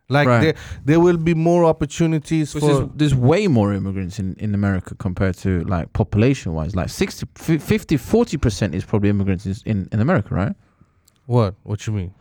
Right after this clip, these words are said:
Speaker 2: Like, Amer-, like, there's more immigrants ratio wise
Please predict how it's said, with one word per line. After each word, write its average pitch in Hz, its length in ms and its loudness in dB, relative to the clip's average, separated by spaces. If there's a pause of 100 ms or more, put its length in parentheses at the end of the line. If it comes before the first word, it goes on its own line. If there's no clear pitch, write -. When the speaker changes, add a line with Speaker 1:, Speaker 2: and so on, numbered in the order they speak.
(220)
Speaker 2:
Like, 131 220 2
Amer-, 151 300 2
like, 143 380 0
there's 127 180 2
more 175 320 6
immigrants 123 720 0 (280)
ratio 131 440 2
wise 95 540 -4